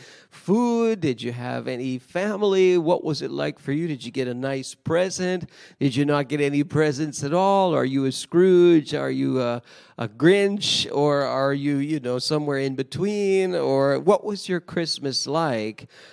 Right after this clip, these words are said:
I ask this question because what we're thinking right now and what's going on in the minds of people today is what you'll see on your screen next there. There's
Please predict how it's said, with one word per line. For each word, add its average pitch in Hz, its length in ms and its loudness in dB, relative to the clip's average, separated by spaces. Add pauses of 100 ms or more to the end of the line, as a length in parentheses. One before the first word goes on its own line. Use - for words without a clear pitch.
(160)
I 139 140 0
ask 214 400 -2
this 160 220 -6
question 131 800 -2
because 127 720 -6
what 156 400 -4
we're 156 260 -4
thinking 135 640 -8
right 117 260 -4
now 120 520 -6 (400)
and 131 140 -2
what's 151 220 2
going 175 500 2
on 151 440 -2
in 131 140 -2
the 127 100 -4
minds 131 680 -4
of 120 220 -12
people 139 500 -6
today 117 760 -4 (360)
is 131 480 0
what 139 200 -6
you'll 123 160 -4
see 147 280 -2
on 123 360 -4
your 123 160 -2
screen 127 560 -4
next 156 440 -6
there. 123 340 2
There's 117 380 -2